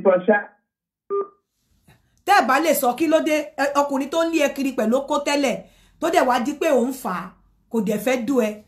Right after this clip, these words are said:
Speaker 2: Kí ni, kí, kí ló ṣẹlẹ̀? Ẹ má jẹ́ ká, ẹ jẹ́ ká kọ́là kúrò lẹ́kọ̀ọ́. Kí lẹ, kí lèmi àti yín rò pé ó ṣẹlẹ̀? Because ní ọ̀pọ̀lọpọ̀ ìgbà mo ti sọ fún yín, ọkùnrin mi á fẹ́ dó ìyàwó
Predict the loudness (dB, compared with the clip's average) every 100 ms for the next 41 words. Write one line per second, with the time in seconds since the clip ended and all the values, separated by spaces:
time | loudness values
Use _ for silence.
0 | _ _ -6 0 0 0 0 0 0 0
1 | 2 2 0 0 -2 -6 _ _ _ _
2 | _ _ _ _ _ _ -2 2 2 0
3 | -2 -2 0 2 2 0 2 2 0 -2
4 | -2 -2 -4 -2 0 2 0 0 2 2
5 | 2 -2 -4 -6 -4 -2 -4 -4 -6 -6
6 | -6 -6 -8 -12 _ _ _ _ _ _
7 | -4 -2 -2 2 2 2 0 -2 -2 -4
8 | -4 -4 -4 -6 -6 -6 -4 -2 -2 0
9 | -2 -2 -2 0 2 2 2 -2 -4 -4
10 | -2 -4 -4 -6 -4